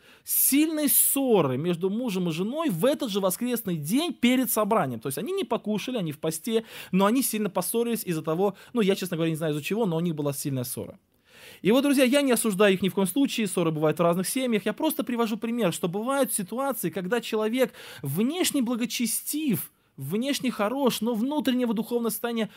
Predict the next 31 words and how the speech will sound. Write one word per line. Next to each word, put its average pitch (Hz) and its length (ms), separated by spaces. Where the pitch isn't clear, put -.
оно 196 200
совершенно 214 460
иное. 208 480
И 202 220
он 311 200
почему-то, 247 760
и 190 380
мы 269 280
с - 120
вами 214 360
в - 40
таких 196 280
ситуациях 208 420
бываем, 208 380
мы 214 160
не 262 120
придаем 220 380
этому, 226 240
не 202 120
придаем 220 420
этому 240 200
большого 196 320
значения. 156 480
Нам 254 300
кажется, 302 500
что - 160
все 320 300
нормально, 269 720
все - 180
хорошо, 233 340
но 180 200